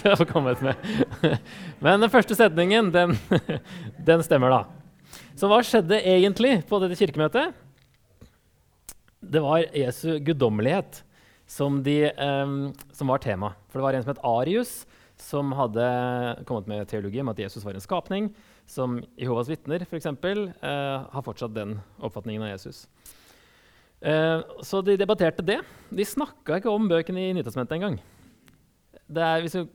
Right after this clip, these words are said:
til og med går på Wikipedia, så har de et, eh, eller liten skrift her, for å bare, hva skal jeg si, screenshot.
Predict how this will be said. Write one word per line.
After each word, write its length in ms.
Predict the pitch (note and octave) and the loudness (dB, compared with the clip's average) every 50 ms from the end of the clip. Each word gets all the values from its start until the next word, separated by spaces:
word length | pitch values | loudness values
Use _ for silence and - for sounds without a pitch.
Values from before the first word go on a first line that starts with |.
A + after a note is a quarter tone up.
| _ - | _ -6
til 80 | D#3 | -4
og 60 | D#3+ F3+ | -2 0
med 80 | E3 | 0
går 100 | D3 C3+ | 0 0
på 80 | E3+ E3 | -2 -2
Wikipedia, 720 | E3+ E3+ - F#3 F3 - - B2 A2 A#2+ B2+ E3+ G3+ D#3+ A#2+ - - | -4 -4 -4 -8 -8 -6 -6 -4 -4 -4 -4 -4 -4 -4 -6 -10 -12
så 140 | - - F3 D3+ | -8 -6 -4 -2
har 160 | D3+ C3 B2 C3 | 0 0 0 0
de 60 | D3 | -2
et, 380 | D3 C#3+ D3 C#3+ C#3+ - - | -2 -2 -4 -6 -8 -8 -4
eh, 340 | D#3 D3 D3 C#3+ C#3 C#3 C3 A#2+ - _ _ _ _ _ - | -2 0 0 0 0 -2 -4 -8 -12 _ _ _ _ _ -12
eller 220 | - D3 C#3 C#3 | -8 -8 -4 -4
liten 180 | C#3+ C#3 - C#3 | -4 -4 -4 -6
skrift 260 | - C3+ B2 A#2 - | -8 -8 -8 -6 -4
her, 180 | D3+ D3 D3 D3 | -4 -4 -4 -6
for 80 | - C#3+ | -8 -8
å 160 | C3+ C3+ C3 | -6 -6 -6
bare, 220 | C3+ B2 B2 B2 B2 B2 A#2+ B2 B2 B2+ B2 B2 D3 F#3 - _ - G3 G#3 F#3+ F#3 F3+ _ _ _ _ _ _ _ _ _ | -4 -4 -4 -4 -4 -4 -6 -6 -8 -10 -12 -12 -14 -18 -20 _ -20 -20 -20 -20 -20 -20 _ _ _ _ _ _ _ _ _
hva 120 | D#3+ C#3+ | -14 -12
skal 80 | B2 A#2+ | -12 -10
jeg 240 | A2+ B2+ B2+ C#3 C3 | -10 -10 -12 -12 -14
si, 100 | - - | -16 -10
screenshot. 400 | - B2+ A#2 A2+ A#2+ C#3+ D#3+ | -8 -6 -6 -4 -6 -8 -8